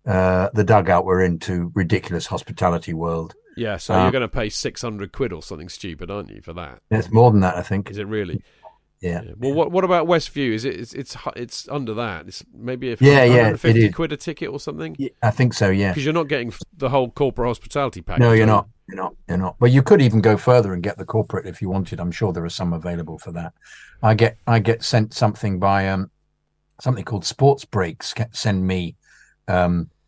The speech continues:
Speaker 1: packages. I don't even know how they got my address, I think from ages ago.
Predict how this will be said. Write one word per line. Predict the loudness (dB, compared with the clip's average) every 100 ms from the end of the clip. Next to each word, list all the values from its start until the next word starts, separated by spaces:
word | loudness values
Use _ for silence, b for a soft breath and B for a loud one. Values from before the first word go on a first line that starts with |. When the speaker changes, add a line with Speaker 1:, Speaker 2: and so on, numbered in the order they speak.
| _
Speaker 1:
packages. | 2 2 0 -4 -4 0
I |
don't | 2 4
even | 4 2 -2 -2
know | 0 2
how | 2 2
they | 0
got | -2 0
my | 0
address, | 0 0 0 -2
I |
think | -6 -6
from | -6 -6 -2
ages | -2 -2 -4
ago. | -6 -4 -6